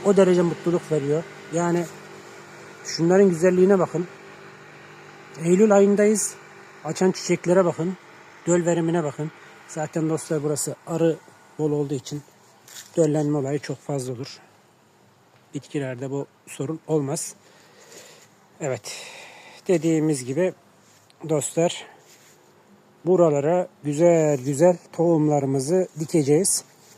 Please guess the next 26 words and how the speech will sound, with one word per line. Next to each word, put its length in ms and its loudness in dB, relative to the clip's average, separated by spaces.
Ve 100 -2
seneye 520 4
inşallah 600 2
bu 120 -2
gördüğünüz 580 4
şu 340 -2
an 180 0
düzensizlik 640 -2
tamamıyla 640 -2
çok 240 -6
güzel 220 -4
ustaca 540 0
bir 260 0
tarlaya 440 2
dönüşecek. 640 0
Dönüşecek. 680 0
Evet. 440 -2
Ve 140 -4
size 320 0
bir 100 0
şey 260 -2
daha 340 0
göstermek 520 -2
istiyorum. 480 0
Şimdi 240 0
dostlar, 400 -2